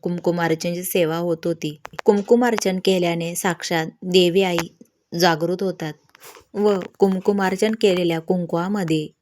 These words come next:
देवी आदिशक्तीचा आशीर्वाद मिळतो. त्यानंतर इकडे प्रत्येक महिलेचं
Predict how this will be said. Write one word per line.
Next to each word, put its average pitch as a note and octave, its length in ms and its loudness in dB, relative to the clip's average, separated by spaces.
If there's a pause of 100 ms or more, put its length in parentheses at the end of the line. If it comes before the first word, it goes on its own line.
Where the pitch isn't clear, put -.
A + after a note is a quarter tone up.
(140)
देवी E3+ 520 2 (120)
आदिशक्तीचा E3+ 1000 -2 (680)
आशीर्वाद F3+ 560 0
मिळतो. F3+ 420 2 (140)
त्यानंतर A3+ 580 2 (120)
इकडे F3+ 360 0 (140)
प्रत्येक G#3 420 0
महिलेचं F3 600 0